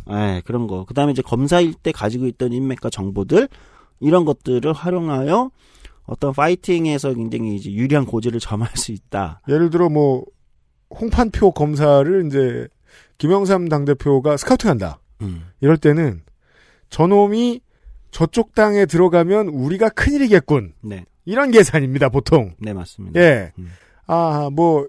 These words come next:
Speaker 2: 이런 표현은 이제 옛날 정가에서나 쓰던 표현이라 안 쓰고 싶지만, 사냥개로 본 거죠?
Speaker 1: 네, 그렇게 많이 쓰죠.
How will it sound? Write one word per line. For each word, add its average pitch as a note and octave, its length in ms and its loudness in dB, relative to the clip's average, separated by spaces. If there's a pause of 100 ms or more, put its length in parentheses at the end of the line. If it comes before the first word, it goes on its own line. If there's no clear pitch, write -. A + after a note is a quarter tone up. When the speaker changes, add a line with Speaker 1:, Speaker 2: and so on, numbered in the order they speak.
Speaker 2:
이런 G#3+ 300 2
표현은 A3 640 0
이제 D3+ 200 2
옛날 E3 300 2
정가에서나 G3+ 480 0
쓰던 F#3+ 280 -4
표현이라 F3+ 360 2
안 B2 140 -2
쓰고 E3 220 -4
싶지만, C#3+ 520 -2 (280)
사냥개로 B3 680 2
본 F#3 160 2
거죠? C#3 460 4 (520)
Speaker 1:
네, D#3+ 340 2
그렇게 D#3 260 -6
많이 A#2 220 -2
쓰죠. A#2+ 380 -6